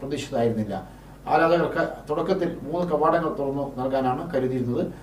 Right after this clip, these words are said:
ആളുകൾ വർദ്ധിച്ചതോടെ മറ്റു കവാടങ്ങൾ കൂടി തുറന്നു നൽകിയിരുന്നു. കവാടം തുറക്കുന്നതിന് ഒരു മണിക്കൂർ മുന്നേ തന്നെ ആളുകൾ സമീപത്ത് നിലയുറപ്പിച്ചിരുന്നു. സ്റ്റേഡിയത്തിനകത്ത് സുരക്ഷാ ഉദ്യോഗസ്ഥരുടെ കണ്ണുവെട്ടിച്ച് ആരാധകൻ കോഹ്ലിയുടെ അടുത്തെത്തി പാദങ്ങളിൽ തൊട്ടുവണങ്ങിയ സംഭവം ഉണ്ടായി.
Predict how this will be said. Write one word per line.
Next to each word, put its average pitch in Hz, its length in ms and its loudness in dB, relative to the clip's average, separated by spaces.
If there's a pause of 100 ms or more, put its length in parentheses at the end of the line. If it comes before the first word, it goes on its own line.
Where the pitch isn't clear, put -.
(220)
ആളുകൾ 196 320 6
വർദ്ധിച്ചതോടെ 170 600 2 (260)
മറ്റു 175 200 0
കവാടങ്ങൾ 175 500 6
കൂടി 151 340 -4
തുറന്നു 139 300 -2
നൽകിയിരുന്നു. 110 420 0 (400)
കവാടം 196 320 8
തുറക്കുന്നതിന് 190 540 4
ഒരു 180 120 6
മണിക്കൂർ 175 360 2
മുന്നേ 175 220 0
തന്നെ 165 380 -2
ആളുകൾ 156 420 2 (100)
സമീപത്ത് 156 600 -2
നിലയുറപ്പിച്ചിരുന്നു. 143 760 0 (360)
സ്റ്റേഡിയത്തിനകത്ത് 208 760 6
സുരക്ഷാ 185 380 2
ഉദ്യോഗസ്ഥരുടെ 175 600 2
കണ്ണുവെട്ടിച്ച് 170 680 0 (380)
ആരാധകൻ 175 520 4
കോഹ്ലിയുടെ 175 380 4
അടുത്തെത്തി 151 400 -2
പാദങ്ങളിൽ 151 580 2 (120)
തൊട്ടുവണങ്ങിയ 135 560 -2
സംഭവം 117 480 -2
ഉണ്ടായി. 87 240 -6